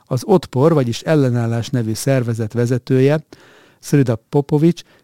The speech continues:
tengerbiológus hallgató, rockzenész volt, aki kiváló viszonyt ápolt a belgrádi amerikai nagykövettel, Richard M. Miles-szal. Jugoszlávia végnapjaiban a felemelt öklöt formázó jelkép alatt vonultak a szárazföldön,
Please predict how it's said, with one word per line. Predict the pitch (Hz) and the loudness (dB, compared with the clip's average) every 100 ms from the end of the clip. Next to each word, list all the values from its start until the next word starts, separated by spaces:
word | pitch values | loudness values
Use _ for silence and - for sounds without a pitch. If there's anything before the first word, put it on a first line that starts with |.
| _ - | _ 0
tengerbiológus | 151 147 127 120 117 127 120 117 113 110 | 2 4 2 0 0 0 2 0 -4 -8
hallgató, | - 143 151 151 143 135 | -2 0 0 0 2 2
rockzenész | 120 113 120 117 113 - | 0 0 0 0 -2 -4
volt, | 117 113 - _ _ | -4 -4 -8 _ _
aki | 185 208 | -2 0
kiváló | 165 143 123 120 117 | 0 0 2 0 0
viszonyt | 127 - 127 117 123 | 0 0 -2 -2 -2
ápolt | 127 - 156 156 | -2 0 -2 0
a | 139 | 0
belgrádi | 127 120 123 117 117 | 0 0 0 0 0
amerikai | 127 123 120 117 113 | 0 0 0 -2 0
nagykövettel, | 123 123 143 123 117 - 123 | -2 -2 -2 -2 -2 -2 0
Richard | 139 - 127 120 131 | 0 0 -2 -2 -4
M. | |
Miles-szal. | 107 117 120 - 117 110 - _ - - - _ | -2 -2 -2 -4 -4 -6 -8 _ -20 -20 -20 _
Jugoszlávia | 202 147 - 131 123 120 | 2 2 2 0 2 2
végnapjaiban | 139 151 139 - 147 143 151 | 2 4 2 2 2 2 2
a | 143 | 0
felemelt | - 175 139 123 120 - | 0 2 4 2 0 -2
öklöt | - 120 - | -2 -2 -2
formázó | 135 127 120 117 113 113 | 0 0 0 -2 -2 0
jelkép | 123 117 - 120 | 0 0 -2 -2
alatt | 117 113 | -2 -2
vonultak | 123 123 117 113 113 110 | 0 0 0 -2 -4 -4
a | |
szárazföldön, | - 131 127 135 - - 139 139 170 | -4 -2 0 0 -2 -2 0 2 0